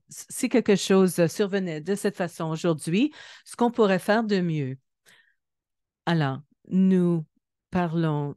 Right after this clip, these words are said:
nous introduisons plusieurs outils sur la façon de faire retirer du s-, web des photos. Et, euh, nous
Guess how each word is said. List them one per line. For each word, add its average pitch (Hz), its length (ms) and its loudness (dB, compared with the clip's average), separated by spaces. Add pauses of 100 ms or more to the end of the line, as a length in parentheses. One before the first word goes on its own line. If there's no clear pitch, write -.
(100)
nous 196 220 2
introduisons 165 580 0
plusieurs 190 480 0
outils 180 520 -2
sur 190 180 -4
la 165 100 0
façon 165 640 -4
de 156 160 -2
faire 156 220 0
retirer 160 640 -2
du 156 200 -6
s-, - 200 -10
web 151 380 0 (640)
des 180 240 0
photos. 151 640 -4 (800)
Et, 160 400 0
euh, 147 280 -2
nous 165 400 -2